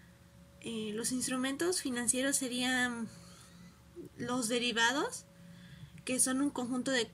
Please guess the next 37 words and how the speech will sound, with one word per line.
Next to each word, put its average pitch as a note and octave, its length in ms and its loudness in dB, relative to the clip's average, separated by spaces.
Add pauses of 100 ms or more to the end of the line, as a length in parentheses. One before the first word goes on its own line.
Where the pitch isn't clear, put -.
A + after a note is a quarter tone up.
contratos A#3+ 840 2
que A3 160 0
tienen A3+ 280 0
dos A3 160 0
funciones, B3 460 2
la G#3 460 2
protección B3 580 4 (260)
de A#3 140 -2
las A3+ 180 2
variables A#3 420 4
económicas C4 680 0
y A#3+ 80 -2
la A3 80 0
especulación. A3+ 760 2 (1160)
Eh, A3+ 460 -2
por G#3+ 140 0
ejemplo, A3+ 480 -2
sería A3 200 4
el A3+ 100 0
contrato A3+ 420 0
fos-, A#3+ 560 0 (160)
forward, B3+ 480 4 (600)
que C4 80 0
es C4 100 4
un D4 80 4
contrato C#4 440 4
que C4 120 2
negocia A#3+ 420 0
la B3+ 80 4
entrega A3+ 380 4
de G#3+ 200 0
un C4 200 0
subyacente A3+ 760 4 (400)
o A3+ 40 -4
sea, A3 160 2
la A3 100 4
mercancía, G#3+ 760 2